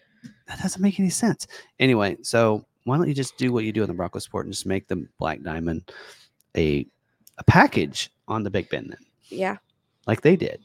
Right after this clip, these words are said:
Speaker 2: Mm-hmm.
Speaker 1: And give it the, give it the grill, give it the
Speaker 2: Yeah.
Speaker 1: rock rails,
Speaker 2: Um,
Speaker 1: and, um, give it the skid
Speaker 2: yeah.
Speaker 1: plates underneath or whatever, give it the modular front bu-, a different bumper,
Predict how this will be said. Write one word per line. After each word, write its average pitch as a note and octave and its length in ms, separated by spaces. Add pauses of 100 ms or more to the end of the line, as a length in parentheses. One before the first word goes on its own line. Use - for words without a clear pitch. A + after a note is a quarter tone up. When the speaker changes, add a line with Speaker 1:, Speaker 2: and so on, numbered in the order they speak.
(120)
Speaker 2:
Mm-hmm. G#3+ 280 (220)
Speaker 1:
And A#2+ 140
give F3+ 140
it F#3 100
the, - 160 (400)
give F3+ 120
it F3+ 60
the D#3 80
grill, B2 340
give D3+ 200
it - 60
the B2+ 80
Speaker 2:
Yeah. G#2 80
Speaker 1:
rock C3+ 260
rails, A2+ 500
Speaker 2:
Um, A#3 500
Speaker 1:
and, A2 680
um, G2+ 580
give C3 140
it - 20
the B2 80
skid D3 240
Speaker 2:
yeah. F#3 80
Speaker 1:
plates B2+ 260
underneath A#2 400
or A2 80
whatever, A2 540
give A#2 160
it A#2 80
the A#2 60
modular A2 420
front F#2 220
bu-, G2 100
a C3 100
different A2+ 320
bumper, A#2 460